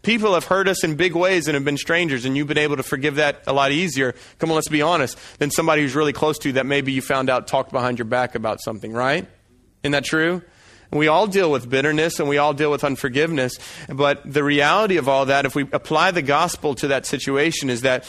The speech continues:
Jesus forgave us when we least deserved it.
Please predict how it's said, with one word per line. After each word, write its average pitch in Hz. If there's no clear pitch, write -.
Jesus 156
forgave 156
us 147
when 151
we 156
least 156
deserved 139
it. 101